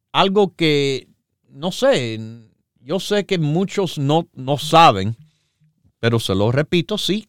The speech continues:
cuarenta años que llevamos. Y en estos cuarenta años hemos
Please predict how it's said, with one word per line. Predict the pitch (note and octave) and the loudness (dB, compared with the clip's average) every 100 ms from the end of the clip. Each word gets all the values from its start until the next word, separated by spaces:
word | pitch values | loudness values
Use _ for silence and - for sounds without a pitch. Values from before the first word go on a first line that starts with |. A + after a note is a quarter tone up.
| _ | _
cuarenta | C3+ G#2+ A2 C#3+ D#3 C#3 | -4 0 2 2 0 0
años | A2+ B2 | -2 -6
que | - G#2+ | -4 -4
llevamos. | B2 A2+ E2+ D#2+ A2+ _ _ _ _ _ _ _ _ _ _ _ - | -4 -4 -6 -8 -12 _ _ _ _ _ _ _ _ _ _ _ 4
Y | F#3+ | 6
en | F#3+ | 6
estos | C4 - A#3+ | 4 0 -6
cuarenta | - F#3 F3+ G#3 F#3+ F3 | 2 4 4 4 4 4
años | F#3+ E3+ C3+ A#2+ - | 4 2 -2 -4 -6
hemos | D#3 F3 E3+ E3+ - | -2 -2 -2 -6 -10